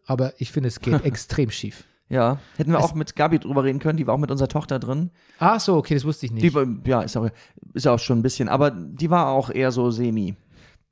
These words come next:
Speaker 1: Ich, ich finde, es geht wirklich ganz schief.
Speaker 2: Mhm.
Speaker 1: Also natürlich,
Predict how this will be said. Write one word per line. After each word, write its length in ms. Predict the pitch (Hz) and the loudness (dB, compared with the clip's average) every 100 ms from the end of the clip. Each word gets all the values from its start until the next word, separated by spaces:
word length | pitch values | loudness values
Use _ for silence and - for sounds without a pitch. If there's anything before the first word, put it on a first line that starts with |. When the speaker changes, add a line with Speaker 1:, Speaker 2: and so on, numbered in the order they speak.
| _ | _
Speaker 1:
Ich, 140 | - 180 | -14 -10
ich 80 | 151 | -10
finde, 140 | - 160 | -2 -2
es 80 | |
geht 240 | - 156 143 | 0 -2 0
wirklich 220 | 165 156 | -2 0
ganz 220 | 156 156 | 0 0
schief. 260 | - 127 135 | 0 0 2
Speaker 2:
Mhm. 60 | |
Speaker 1:
Also 220 | 135 135 139 - | 2 2 -2 -4
natürlich, 440 | 151 165 156 - | -2 0 0 -2